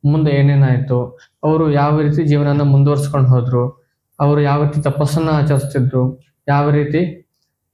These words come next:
ಅಗ್ನಿಯ ಒಂದು ಉಪಾಸನೆಯನ್ನ ಮಾಡ್ತಿದ್ರು, ಇವುಗಳ ಬಗ್ಗೆ ನಾವಿವತ್ತು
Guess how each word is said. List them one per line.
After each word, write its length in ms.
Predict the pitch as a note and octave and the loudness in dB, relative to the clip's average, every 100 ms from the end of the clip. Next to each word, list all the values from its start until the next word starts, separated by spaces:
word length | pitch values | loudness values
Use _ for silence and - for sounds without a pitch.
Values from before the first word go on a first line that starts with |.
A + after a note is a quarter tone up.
| _ - | _ -4
ಅಗ್ನಿಯ 360 | C#3+ C#3+ D#3+ D#3+ | 0 2 2 0
ಒಂದು 280 | D#3 D3 C#3 | 0 0 0
ಉಪಾಸನೆಯನ್ನ 540 | C#3+ D3 D3+ D3+ D3+ | 0 0 0 2 2
ಮಾಡ್ತಿದ್ರು, 880 | D3 C3 C#3 B2 B2 B2 B2+ - _ _ _ _ _ E3 | 2 0 0 0 0 -2 -4 -10 _ _ _ _ _ -2
ಇವುಗಳ 220 | D#3+ D#3+ | 0 0
ಬಗ್ಗೆ 340 | D3+ C#3 C#3+ | 0 0 2
ನಾವಿವತ್ತು 920 | C#3 C3+ C3 C3 B2+ E3+ C3+ C#3 - | 2 2 0 0 0 -2 -2 -2 -6